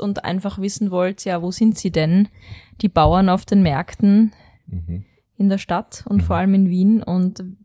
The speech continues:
Speaker 1: sie gerne kennenlernen möchtet mit allem, was dazugehört.
Speaker 2: Ja. Nee, ich freu mich nicht.
Speaker 1: Ist mir wurscht.
Speaker 2: Nein, ich freue mich eher. Äh,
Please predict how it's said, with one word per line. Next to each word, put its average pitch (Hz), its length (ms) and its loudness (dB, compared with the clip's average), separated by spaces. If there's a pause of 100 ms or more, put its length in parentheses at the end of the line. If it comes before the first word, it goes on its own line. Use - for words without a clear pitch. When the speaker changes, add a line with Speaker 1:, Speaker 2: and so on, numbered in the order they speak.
(220)
Speaker 1:
sie - 220 -8
gerne 175 260 2
kennenlernen 175 680 2
möchtet - 520 -4
mit 185 180 -2
allem, 175 220 -4
was 180 100 -6
dazugehört. - 640 -4 (560)
Speaker 2:
Ja. - 140 0 (360)
Nee, 92 100 4
ich 107 80 0
freu 95 140 2
mich 90 140 4
nicht. 73 180 0 (720)
Speaker 1:
Ist - 240 -2
mir 196 140 6
wurscht. 185 420 0 (340)
Speaker 2:
Nein, 85 220 2
ich 82 80 -2
freue 82 180 0
mich 82 220 2
eher. 76 260 -4 (460)
Äh, 87 220 0